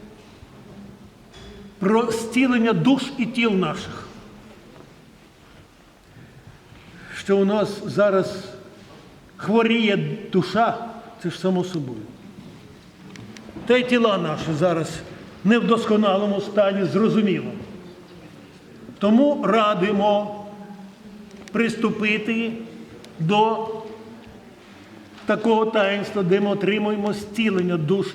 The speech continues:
і тіл. Це таїнство, в якому діє благодать Духу Святого. Безпосередньо вона впливає на стан душі і тіла.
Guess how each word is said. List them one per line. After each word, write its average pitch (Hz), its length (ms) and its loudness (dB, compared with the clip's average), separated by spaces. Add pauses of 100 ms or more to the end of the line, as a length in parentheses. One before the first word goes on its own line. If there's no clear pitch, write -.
і 214 40 -8
тіл. 196 380 -2 (1900)
Це 220 140 2
таїнство, 220 580 2
в 170 100 2
якому 214 420 2
діє 220 360 0
благодать 196 720 2
Духу 226 280 0
Святого. 196 520 -2 (1700)
Безпосередньо 226 1120 0
вона 196 260 4
впливає 220 720 2
на 214 160 2
стан 214 420 0
душі 233 400 2
і 254 200 -2
тіла. 196 440 0